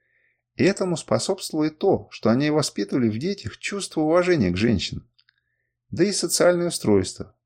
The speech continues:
в частности, закон о преимущественном наследовании, тоже способствовали возвышению женщин. Постепенно они приобрели главенствующее положение, оттесняя мужчин на второй план.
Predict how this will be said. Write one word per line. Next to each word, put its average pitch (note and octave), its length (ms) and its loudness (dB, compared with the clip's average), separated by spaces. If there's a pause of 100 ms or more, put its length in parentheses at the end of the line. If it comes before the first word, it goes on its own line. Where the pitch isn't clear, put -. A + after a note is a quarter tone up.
в - 100 -20
частности, B2 480 0
закон C3 420 0
о G#2 80 2
преимущественном A#2 800 0
наследовании, B2+ 640 0
тоже G#3 340 -2
способствовали D3+ 720 0
возвышению A2 640 2
женщин. D#2 400 -2 (1600)
Постепенно F#3 640 -4
они G3 220 -2
приобрели D#3+ 560 0
главенствующее D#3+ 760 0
положение, F2+ 600 -2
оттесняя B2+ 560 2
мужчин A2+ 360 2
на C3 60 2
второй C#3+ 300 0
план. D#2+ 340 -2